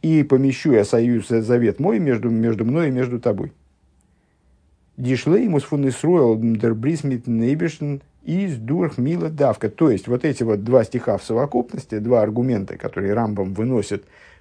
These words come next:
по прежде непонятной нас, нам совершенно логике, потом понятной с точки зрения того, что это и то, и другое про субъект.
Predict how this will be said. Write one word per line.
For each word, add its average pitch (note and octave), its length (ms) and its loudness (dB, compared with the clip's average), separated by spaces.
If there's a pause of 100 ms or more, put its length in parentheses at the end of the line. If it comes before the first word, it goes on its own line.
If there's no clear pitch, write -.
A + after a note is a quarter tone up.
(140)
по B2 200 6
прежде G2+ 480 0
непонятной A2 680 0
нас, G2+ 220 -8
нам G#2 460 -4
совершенно A2 600 2
логике, F#2 480 -2
потом A#2+ 520 -2 (220)
понятной A#2 520 -2
с - 60 -16
точки A2 280 -6
зрения A#2 380 0
того, A2+ 260 -2
что - 160 -6
это A2 240 -2
и A2+ 100 -2
то, A#2 160 0
и A2 60 2
другое G#2+ 380 0
про G#2+ 180 -4
субъект. A2 580 -4